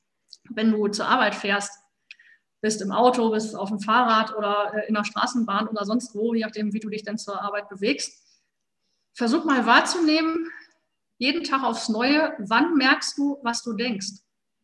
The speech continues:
Wann bemerkst du diesen Monkey Mind? Und dann merk dir mal die Stelle, an der du dich befindest zu diesem Zeitpunkt. Und wenn ich das auf meiner Strecke mache, ich fahre immer von Hannover nach Nienburg, dann kann das mal sein, dass das nach einem Kilometer der Fall ist,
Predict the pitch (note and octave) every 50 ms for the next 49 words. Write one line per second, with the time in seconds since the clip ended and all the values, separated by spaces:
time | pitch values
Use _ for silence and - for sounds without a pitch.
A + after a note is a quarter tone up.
0 | _ _ _ _ _ _ _ _ G#3 A#3+ C#4 C4+ C4+ B3 A#3+ A#3+ C4 C#4+ - -
1 | - B3 G#3 G#3+ G3+ G3+ G3+ G3 F#3+ G3 A3+ - - G3+ G3 F#3+ F3+ F3+ F#3 F#3+
2 | G3 - - - - _ _ - _ _ - - - _ _ _ _ _ _ -
3 | A3 A3 A3 A3 G#3+ G#3+ A3 G#3+ A#3 B3 B3 B3+ C4+ C4 - C#4 B3+ B3 B3 A#3+
4 | B3 A#3 - - B3 B3 C4 B3+ B3 B3 B3 A#3+ A3+ A#3+ A#3 A3+ - - A3 -
5 | - F4 F4+ D#4+ A#3 A3 - - G3+ G3 G3+ G3 G3 G3 - G3 F#3+ F#3+ - G3
6 | F#3+ F#3+ G3 G3 - - - _ _ _ _ _ _ _ - - - - - -
7 | _ _ _ _ _ - G#3+ G#3 G#3+ G#3 G#3+ A3 A3 C#4 - A#3+ A#3+ A#3 G#3 A3
8 | A3 G#3+ G3+ A3+ C#4+ D#4 D4+ D4 - - C4+ C#4 - C#4 B3+ B3 B3 C4 C4 B3
9 | G#3+ A3+ - - - G#3+ G#3+ A3 A3 A3 - G#3+ G3+ G#3 G#3 G#3+ A#3 A3+ A3+ G3
10 | F#3+ F#3+ F#3+ G3 A3 B3+ D4+ E4 C4 B3+ B3 B3+ B3 - - - - G#3 G#3 G3+
11 | G3+ A#3+ B3 B3 A#3 A3+ - A3 G#3 A3 G#3 G#3 G#3 A3 A#3 A3+ A3+ - - G#3
12 | A3 - - - - - G#3 G3 G3 F#3+ G3+ G#3 G#3+ A3 G#3 G#3+ G3+ G3 G3 G3+
13 | A#3 B3+ B3 B3+ B3+ - - C4 C#4 E4+ F#4+ - - -